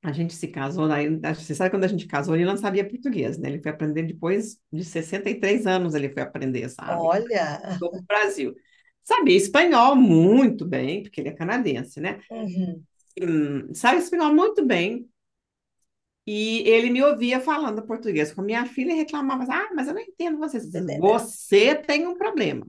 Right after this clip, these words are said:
Speaker 1: porque eu não vou falar outras coisas
Speaker 2: Uhum.
Speaker 1: com ela a não ser português pro seu benefício, porque ela sabe." Você sabe por que que chama <laughs> a língua materna? Porque é a língua que a mãe fala, ora. Eu tô falando,
Speaker 2: Ah. <laughs>
Speaker 1: a mãe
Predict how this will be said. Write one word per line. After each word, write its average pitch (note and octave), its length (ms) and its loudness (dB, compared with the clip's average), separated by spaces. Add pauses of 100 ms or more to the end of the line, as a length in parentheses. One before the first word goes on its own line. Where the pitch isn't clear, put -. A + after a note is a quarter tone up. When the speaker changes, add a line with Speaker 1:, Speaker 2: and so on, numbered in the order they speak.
Speaker 1:
porque - 240 -16
eu C#3+ 60 -6
não F3 340 0
vou E4 160 0
falar B3 360 0
outras B3 320 -6
coisas F3 400 -6
Speaker 2:
Uhum. C#3 60 -8
Speaker 1:
com F#3+ 120 -6
ela E3 140 -2
a F3+ 40 -4
não G3 140 -8
ser F#3+ 180 -10
português F3 560 -6
pro - 120 -20
seu G#3 260 0
benefício, F3+ 680 -2
porque G3+ 320 -10 (360)
ela D#3 280 2
sabe." C#3+ 340 -2 (180)
Você F#3+ 180 -2
sabe G#3+ 220 4
por F3+ 80 -2
que F#3+ 120 0
que G3 100 -2
chama G3+ 300 0
<laughs> - 320 -8 (340)
a D3 120 -4
língua D3+ 240 0
materna? D#3+ 760 -4
Porque B3 180 -6
é - 40 2
a D4+ 40 2
língua D4+ 180 0
que E4+ 80 0
a F4 60 4
mãe F#4+ 240 4
fala, G4+ 520 2
ora. - 220 2 (220)
Eu D4+ 160 4
tô - 120 2
falando, G4+ 340 6
Speaker 2:
Ah. G#3 220 8
<laughs> G#3+ 880 4
Speaker 1:
a E4+ 40 2
mãe F#4 180 4